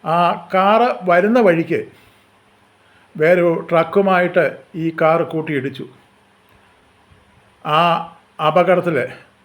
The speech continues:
ജോയമ്മ ഈ ലോകത്തിൽ നിന്നേ മാ-,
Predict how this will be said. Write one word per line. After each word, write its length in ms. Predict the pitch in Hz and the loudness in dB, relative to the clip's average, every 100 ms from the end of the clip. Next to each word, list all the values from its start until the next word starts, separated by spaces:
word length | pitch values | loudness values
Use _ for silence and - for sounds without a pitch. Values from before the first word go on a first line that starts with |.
| _ _ _ | _ _ _
ജോയമ്മ 760 | 131 143 160 170 170 160 127 - - _ _ _ _ _ - | -2 2 6 4 4 0 -4 -10 -20 _ _ _ _ _ -8
ഈ 140 | 165 | -4
ലോകത്തിൽ 480 | 165 160 180 185 208 | 0 4 2 2 -2
നിന്നേ 380 | 190 185 165 - - _ _ _ _ - | 0 -2 -2 -6 -16 _ _ _ _ -10
മാ-, 340 | 147 151 185 | -2 0 0